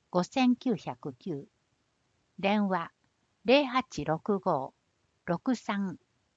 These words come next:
四九五五。職場の雰囲気。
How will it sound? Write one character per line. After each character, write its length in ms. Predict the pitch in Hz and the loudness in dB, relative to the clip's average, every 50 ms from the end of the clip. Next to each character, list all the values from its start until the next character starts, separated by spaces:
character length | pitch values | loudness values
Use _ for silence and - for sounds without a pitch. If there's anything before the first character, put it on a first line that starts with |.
| _ _ | _ _
四 300 | 233 214 233 262 262 247 | 2 4 6 8 8 6
九 420 | - _ 262 226 165 147 139 - - - | 6 _ 0 0 2 0 -2 -6 -10 -4
五 220 | - 151 151 156 | -2 -2 -2 -2
五。 440 | 143 - 147 143 - 143 - - - _ _ _ _ _ _ _ _ _ _ _ _ _ _ _ - - _ _ _ _ _ _ _ _ _ _ - _ _ _ _ _ _ _ _ _ | -2 -2 -2 -2 -2 -4 -8 -12 -18 _ _ _ _ _ _ _ _ _ _ _ _ _ _ _ -20 -20 _ _ _ _ _ _ _ _ _ _ -20 _ _ _ _ _ _ _ _ _
職 360 | - - - 202 - - 285 277 | -2 4 4 4 4 4 0 2
場 160 | 285 277 262 | 4 6 6
の 160 | 247 247 226 | 6 6 4
雰 220 | - - 240 233 | 2 2 4 4
囲 200 | 220 214 208 196 - _ | 4 2 0 -2 -6 _
気。 200 | - - - | -14 -14 -14